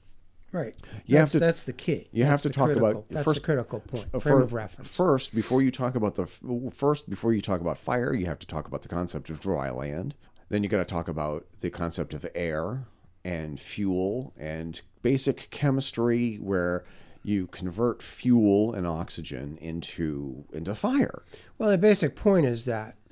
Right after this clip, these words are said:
Speaker 1: I th-, at least I think what you're trying to make is, the point you're trying to make is that the frame of reference is what determines what the interpretation of the event is.
Speaker 2: Exactly. And, and
Speaker 1: Um,
Speaker 2: all of this
Speaker 1: so,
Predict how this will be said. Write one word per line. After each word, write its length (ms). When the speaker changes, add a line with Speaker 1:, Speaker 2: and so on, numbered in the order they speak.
Speaker 1:
I 80
th-, 180
at 140
least 180
I 80
think 200
what 100
you're 80
trying 200
to 40
make 260
is, 300
the 100
point 220
you're 60
trying 120
to 80
make 220
is 180
that 340
the 240
frame 280
of 160
reference 460
is 180
what 220
determines 720
what 280
the 80
interpretation 760
of 140
the 100
event 340
is. 100
Speaker 2:
Exactly. 640
And, 200
and 280
Speaker 1:
Um, 80
Speaker 2:
all 260
of 120
this 180
Speaker 1:
so, 280